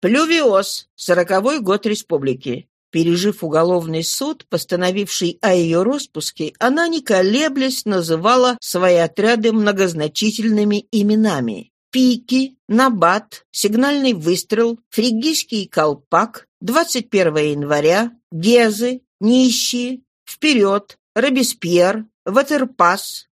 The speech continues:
Настанет день. Общество прав человека породило комитет действия. Это был союз наиболее стремительных людей, забегавших вперёд. Прочие ассоциации развёртывались в недрах основавших их секций.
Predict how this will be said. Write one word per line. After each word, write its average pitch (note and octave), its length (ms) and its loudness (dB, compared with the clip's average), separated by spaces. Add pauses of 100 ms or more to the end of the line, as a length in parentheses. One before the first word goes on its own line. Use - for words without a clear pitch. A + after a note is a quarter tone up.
(120)
Настанет F3 640 -2
день. E3+ 420 0 (400)
Общество G#3 520 -2
прав G#3 300 -2
человека A3 480 -2
породило A3+ 500 0
комитет G3 600 -2
действия. F#3 720 -4 (240)
Это A#3 220 2
был A#3 160 2
союз C4 420 -2
наиболее A#3+ 440 0
стремительных A3 840 -2
людей, A3+ 540 -2
забегавших D#3 720 -2
вперёд. A3 640 -2 (320)
Прочие D#4 380 2
ассоциации D#3+ 720 -2
развёртывались C4 1160 0
в E3 120 -2
недрах A#3+ 560 0
основавших F#3 920 -2 (120)
их A3 240 0
секций. - 800 -6